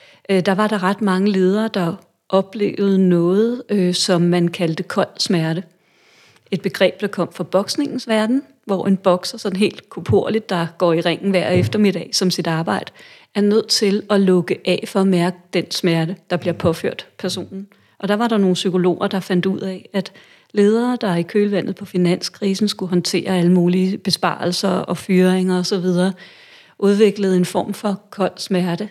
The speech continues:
Speaker 1: altså var nødt til at gøre sig uberørte
Speaker 2: Mm.
Speaker 1: af det, der berørte dem i bund og grund, ikke?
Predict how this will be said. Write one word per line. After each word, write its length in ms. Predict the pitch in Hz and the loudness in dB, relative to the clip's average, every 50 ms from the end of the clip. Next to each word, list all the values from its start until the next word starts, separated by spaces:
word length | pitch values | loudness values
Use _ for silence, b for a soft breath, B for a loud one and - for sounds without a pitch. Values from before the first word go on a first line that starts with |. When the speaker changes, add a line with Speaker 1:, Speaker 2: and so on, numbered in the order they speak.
| - - | -6 -4
Speaker 1:
altså 340 | 196 190 185 - 196 180 180 - | -2 -2 -2 -2 -2 -4 -4 -4
var 100 | - 190 | -2 0
nødt 220 | 180 185 185 185 - | 2 2 2 0 0
til 160 | - - 214 | -2 -2 0
at 200 | 202 202 202 202 | 0 0 -2 -2
gøre 280 | - 185 175 175 175 180 | -2 -2 0 0 0 -2
sig 240 | - - 196 175 160 - - _ _ _ _ _ _ _ _ _ _ - | -2 -2 -2 -2 -4 -8 -16 _ _ _ _ _ _ _ _ _ _ -6
uberørte 680 | 208 180 190 233 208 214 190 165 - - 165 202 180 - _ _ _ _ _ _ - 127 | -6 0 0 2 2 2 2 0 0 -4 -6 -10 -12 -14 _ _ _ _ _ _ -18 -16
Speaker 2:
Mm. 180 | 107 107 104 101 196 | -16 -16 -12 -10 -10
Speaker 1:
af 60 | 160 | -10
det, 160 | - 185 160 | -8 -6 -4
der 80 | 208 202 | -4 0
berørte 380 | 208 196 160 156 151 - - - _ - | 2 0 0 0 -2 -6 -8 -12 _ -18
dem 200 | 196 190 190 - - - | -16 -16 -16 -18 -20 -18
i 40 | 196 | -8
bund 200 | - 196 180 - | -6 -6 -6 -6
og 100 | 196 190 | -8 -10
grund, 240 | 196 196 202 - | -10 -10 -10 -12
ikke? 120 | 226 247 | -14 -16